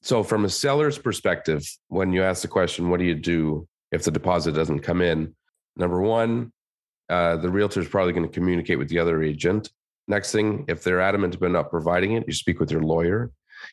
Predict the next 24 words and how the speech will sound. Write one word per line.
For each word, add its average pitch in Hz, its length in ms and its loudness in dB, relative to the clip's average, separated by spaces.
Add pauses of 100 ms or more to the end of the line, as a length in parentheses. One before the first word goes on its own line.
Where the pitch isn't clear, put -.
Your - 80 0
lawyer 98 380 2
will 92 180 2
advise 85 400 0
you 82 80 0
on 80 60 2
the 82 80 2
next 87 220 0
step, 92 260 -2
but 76 120 -2
usually 120 680 0
it 101 80 2
will 87 180 0
be 90 420 2
similar 107 360 0
to 117 60 0
what 123 120 0
I 135 120 2
experienced, 90 880 -2 (380)
a 76 60 -2
letter 101 380 0
to 123 160 -2
the 117 80 2
buyer 87 560 0